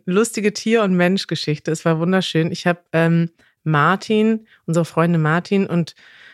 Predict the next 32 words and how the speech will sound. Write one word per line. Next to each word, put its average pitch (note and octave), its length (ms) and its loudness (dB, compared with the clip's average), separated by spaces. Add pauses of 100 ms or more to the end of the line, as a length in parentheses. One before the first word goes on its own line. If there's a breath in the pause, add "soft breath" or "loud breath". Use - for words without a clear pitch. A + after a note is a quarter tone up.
(140 loud breath)
Veronika D#3+ 560 2
besucht. C#3+ 720 -2
Die D3+ 140 2
hatten F3+ 280 0
Urlaub A3+ 320 2
auf - 120 -2
dem F3 180 2
Bauernhof F#3 580 2
gemacht. C#3 380 -6
Das E3 120 -8
ist - 160 -8
auch G#3 300 -2
recht F#3 240 -4
populär, F3 760 0
vor - 200 -6
allem F3+ 300 2
so E3+ 180 0
in D#3+ 200 0
Bayern D#3 420 0
und D3 120 -6
so. C#3+ 100 -4
Da D3 100 -2
gibt D#3 220 -8
es E3+ 120 -8
viele G#3+ 460 0 (560 loud breath)
Bauernhöfe, G#3+ 800 2
auf D#3+ 100 -4
denen F3 240 0
man D#3 200 0
Urlaub A3+ 320 2
machen A3+ 260 -2
kann. C#4 300 -2